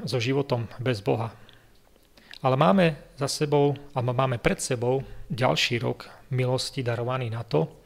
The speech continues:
aby naše úsilie sa mohlo zameriavať na osobné stretávanie s Ježišom, na osobné prežívanie vzťahu s ním.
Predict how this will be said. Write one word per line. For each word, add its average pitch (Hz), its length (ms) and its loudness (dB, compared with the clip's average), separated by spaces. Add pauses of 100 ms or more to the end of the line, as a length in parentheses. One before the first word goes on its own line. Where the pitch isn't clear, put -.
(360)
aby 123 160 -2
naše 135 320 2
úsilie 131 480 0
sa 131 160 -2
mohlo 123 240 0
zameriavať 123 640 0
na 117 240 -8 (240)
osobné 127 400 -4
stretávanie 120 640 -2
s 98 80 -6
Ježišom, 117 480 -4 (640)
na 139 160 -2
osobné 139 320 0
prežívanie 131 640 2
vzťahu 120 340 0
s 117 140 -4
ním. 127 240 -6